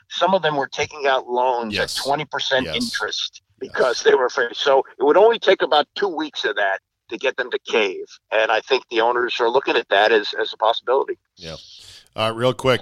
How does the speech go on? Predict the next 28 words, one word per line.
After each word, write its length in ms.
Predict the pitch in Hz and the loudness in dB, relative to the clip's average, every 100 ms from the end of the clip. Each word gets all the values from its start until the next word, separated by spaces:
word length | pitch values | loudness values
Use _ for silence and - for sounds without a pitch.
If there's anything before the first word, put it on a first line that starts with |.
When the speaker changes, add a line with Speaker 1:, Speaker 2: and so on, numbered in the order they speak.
| - | -2
Speaker 2:
uh, 220 | 110 104 98 | -4 -2 -2
any 200 | 113 123 | -6 -6
thoughts 400 | - 123 123 - | 0 0 0 -2
on 100 | 113 | -4
the 80 | 104 | -4
Jeff 360 | 110 117 - | -2 -4 -2
Bezos 460 | 110 113 104 98 92 | -2 -2 -2 -4 -4
scandal? 520 | - - 87 80 78 - _ _ _ _ _ | -6 -6 -6 -8 -14 -18 _ _ _ _ _
Speaker 1:
Oh, 200 | 135 135 104 | 4 6 4
boy. 340 | 92 104 98 - | 2 0 0 -4
<laughs> 140 | _ 127 | _ 4
Oh, 460 | 151 160 285 156 | 6 8 6 6
Speaker 2:
Oy, 400 | 123 127 151 160 | 4 4 4 4
Speaker 1:
boy. 60 | 147 | 2
Speaker 2:
Gavald. 1120 | 151 139 139 - 160 - 131 - - 160 175 | 0 0 -2 -4 -6 -4 -8 -4 -4 -4 -4
Speaker 1:
<laughs> 0 | |
Yeah. 100 | - - - - - 139 - - - - | -4 -6 -8 -12 -8 -10 -8 -10 -8 -2
The 100 | 123 | 4
latest 380 | 135 - 160 147 | 6 6 4 4
I 80 | |
read 340 | 147 135 147 147 | 4 6 4 4
is, 260 | 131 123 - | 0 -2 -4
is, 240 | 123 127 - | -4 -4 -8
what 180 | 123 139 | -2 -2
is 120 | 113 | -2
it, 100 | 107 - | -4 -4
the, 180 | 98 - | -6 -6
the 240 | 101 101 | -6 -6